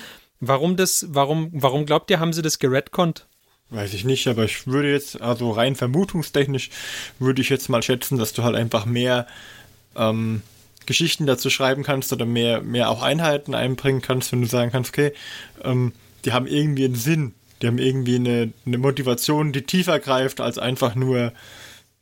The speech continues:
Speaker 2: eine Art Blutrausch, weil sonst lässt sich ja mit taktischer Tiefe nicht so viel argumentieren, oder?
Speaker 1: Ich glaube auch, und ich glaube, dass die, äh, dass der Black Library Fluff und sowas oder die,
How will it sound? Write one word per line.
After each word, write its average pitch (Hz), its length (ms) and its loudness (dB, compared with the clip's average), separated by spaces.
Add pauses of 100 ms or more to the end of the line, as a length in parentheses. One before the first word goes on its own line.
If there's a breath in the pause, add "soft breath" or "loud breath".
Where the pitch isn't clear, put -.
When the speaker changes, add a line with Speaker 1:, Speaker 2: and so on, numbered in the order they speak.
(240)
Speaker 2:
eine 127 280 0
Art 113 140 2
Blutrausch, 113 640 0
weil 117 120 0
sonst - 420 -2
lässt 123 300 0
sich 135 160 2
ja 123 260 2
mit 131 340 -8
taktischer 135 440 0
Tiefe 151 260 0
nicht 135 160 0
so - 80 -6
viel 131 160 0
argumentieren, 123 600 -2
oder? 143 200 -4 (1120 loud breath)
Speaker 1:
Ich - 420 -14
glaube 143 280 2
auch, 175 140 2
und 175 80 0
ich 151 80 -4
glaube, 156 260 2
dass 151 240 0
die, 147 380 0 (600 loud breath)
äh, 131 320 2
dass 135 200 -2
der 135 140 2
Black 127 260 0
Library 170 460 2
Fluff 156 340 -2
und 139 80 2
sowas 139 400 0
oder 135 200 0
die, 131 200 -2